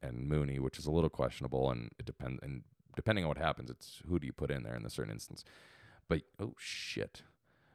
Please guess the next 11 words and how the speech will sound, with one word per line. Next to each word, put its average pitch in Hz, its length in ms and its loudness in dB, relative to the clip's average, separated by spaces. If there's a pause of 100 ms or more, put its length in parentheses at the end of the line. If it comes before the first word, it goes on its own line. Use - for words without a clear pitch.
(240)
You 135 360 8
have 80 640 6 (240)
yourself, 85 880 8 (1300)
you've 113 240 8
really 143 160 12
put 131 160 2
yourself 87 300 6
in 71 40 0
a 69 40 -4
great 71 180 4
position, 67 400 -4